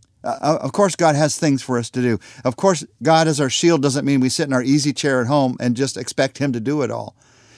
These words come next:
He's gonna call you to act in ways that are above and beyond what you thought possible. But we don't act on our own. We act in trust. God will be your shield.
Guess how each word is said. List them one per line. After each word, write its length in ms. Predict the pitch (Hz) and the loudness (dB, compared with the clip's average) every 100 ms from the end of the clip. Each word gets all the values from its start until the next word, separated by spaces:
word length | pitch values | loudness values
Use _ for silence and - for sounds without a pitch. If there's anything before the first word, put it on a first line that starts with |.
| - | 0
He's 180 | 151 175 | 0 2
gonna 140 | 185 | -2
call 280 | - 170 165 | 0 2 2
you 160 | 160 | 2
to 120 | 156 - | -2 -2
act 280 | 143 147 | -4 -2
in 160 | 151 131 | -2 0
ways 240 | 135 139 | 0 0
that 100 | 135 | 0
are 40 | 120 | -2
above 300 | 101 139 147 | 2 2 2
and 140 | 135 | 0
beyond 320 | 135 139 139 | 0 0 0
what 100 | 120 | 0
you 120 | 131 151 | -2 0
thought 260 | 165 147 | 0 -2
possible. 580 | 143 175 190 - - 80 _ _ _ _ - | -2 -4 -6 -10 -12 -16 _ _ _ _ -10
But 100 | 123 | -6
we 120 | 127 | -4
don't 400 | 107 139 156 151 - - | -2 -2 -2 -4 -12 -8
act 280 | 127 - | -8 -6
on 140 | 117 120 | -4 -2
our 160 | 113 127 | -4 -4
own. 460 | 143 165 139 - _ _ _ _ _ _ | -4 -4 -6 -12 _ _ _ _ _ _
We 140 | 123 117 | -8 -4
act 300 | 127 123 120 | -4 -6 -8
in 100 | 104 | -8
trust. 520 | - - - - - _ _ _ _ | -8 -16 -18 -20 -20 _ _ _ _
God 220 | 120 113 | -4 -4
will 100 | 127 | -4
be 120 | 110 | -6
your 160 | 104 95 | -8 -8
shield. 460 | - - 85 - | -10 -14 -16 -20